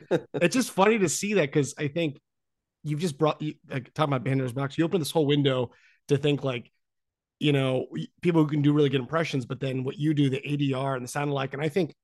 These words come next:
Speaker 2: I've slowly, you know, I think Chris and I are learning more about A D R and how,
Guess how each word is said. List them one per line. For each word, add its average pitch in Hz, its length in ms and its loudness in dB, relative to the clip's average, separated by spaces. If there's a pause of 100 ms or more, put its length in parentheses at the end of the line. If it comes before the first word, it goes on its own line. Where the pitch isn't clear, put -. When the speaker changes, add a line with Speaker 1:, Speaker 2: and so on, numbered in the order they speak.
Speaker 2:
I've 147 180 0 (300)
slowly, 170 760 2 (100)
you - 140 -8
know, 139 80 -4
I 139 100 -6
think 139 180 -6
Chris 156 200 0
and 147 80 2
I 143 80 2
are 139 60 0
learning 135 280 0
more 127 220 0
about 131 180 -2
A 131 60 -6
D 131 160 -4
R 127 180 -2
and 120 100 -8
how, 131 240 -4